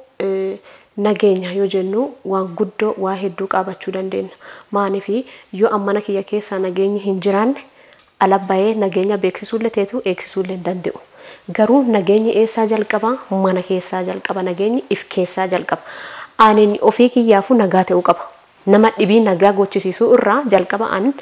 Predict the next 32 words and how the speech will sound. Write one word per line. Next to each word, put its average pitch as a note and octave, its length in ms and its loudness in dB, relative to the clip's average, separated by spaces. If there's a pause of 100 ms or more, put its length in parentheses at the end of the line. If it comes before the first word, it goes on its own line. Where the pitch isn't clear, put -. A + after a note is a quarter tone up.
(140)
nagaa F3+ 300 2
horachuu F3 380 -4
qaba. D#3+ 180 -2 (300)
Ammaani G#3+ 500 6
dargaggeetti F3 580 0
waan E3+ 180 -4
ta'eef - 240 -8
jechuudha. - 300 -12 (400)
Akkuma G#3+ 360 0
san D4+ 240 4 (460)
dargaggeessi G3 800 -2
nagaa F#3 380 -2
hawaasaa F#3+ 560 -2
eegsisuu F#3+ 520 -6
qofa - 360 -4
osoo F#3 260 -6
hin F3+ 140 -8
ta'in G#3+ 420 -4
eeguu G3+ 360 0
irrattillee G3+ 600 -4
eegsisuu F#3+ 420 -6
irrattillee G#3+ 500 -4
gahee F3 300 -4
guddaa F3 340 -8
qaba. - 180 -6 (440)
Biyyi A#3 240 0
keenya G#3 260 2
akkuma G3+ 240 -2
beekamtutti, G3+ 800 -4
eh, F3+ 360 -2 (360)
eh, F#3 360 0
namootaan F#3 640 0